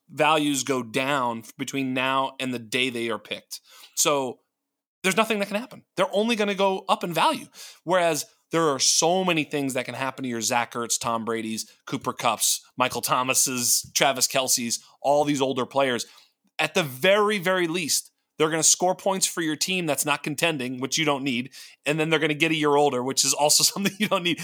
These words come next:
Like, everything that, even if they do good, it's all bad because you're just basically holding on to a depreciating asset,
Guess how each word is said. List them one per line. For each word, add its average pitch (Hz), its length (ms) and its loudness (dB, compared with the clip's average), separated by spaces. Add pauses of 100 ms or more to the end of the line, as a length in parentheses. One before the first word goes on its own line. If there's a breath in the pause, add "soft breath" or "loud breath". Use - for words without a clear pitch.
(140 loud breath)
Like, 175 200 0 (180 loud breath)
everything 214 420 2
that, 202 180 2
even 233 300 0
if 269 80 -4
they 214 120 0
do 185 180 -2
good, 156 460 0
it's 156 160 -2
all 160 220 0
bad 123 440 0
because 127 260 -4
you're 139 100 -2
just 139 360 -6
basically 139 320 -2
holding 139 240 0
on 135 140 0
to 131 100 -4
a 120 40 -4
depreciating 123 800 -4
asset, 131 380 -2